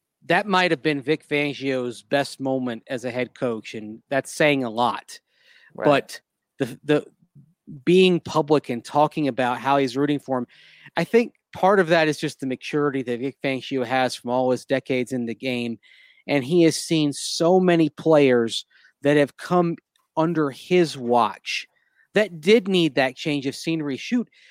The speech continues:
Speaker 1: you look at the secondary right now, gentlemen, and you see Devontae Harris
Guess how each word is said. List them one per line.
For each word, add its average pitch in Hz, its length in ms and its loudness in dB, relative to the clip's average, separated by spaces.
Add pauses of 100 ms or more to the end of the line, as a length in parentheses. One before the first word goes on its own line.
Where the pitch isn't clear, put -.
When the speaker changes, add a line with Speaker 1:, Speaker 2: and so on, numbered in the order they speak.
(140)
Speaker 1:
you 247 140 0
look 311 160 2
at 220 120 0
the 175 60 -2
secondary 165 720 4
right 156 340 0
now, 165 560 0 (640)
gentlemen, 147 680 0
and 165 340 0 (480)
you 180 140 0
see 269 280 -2
Devontae 147 640 0
Harris 107 540 -8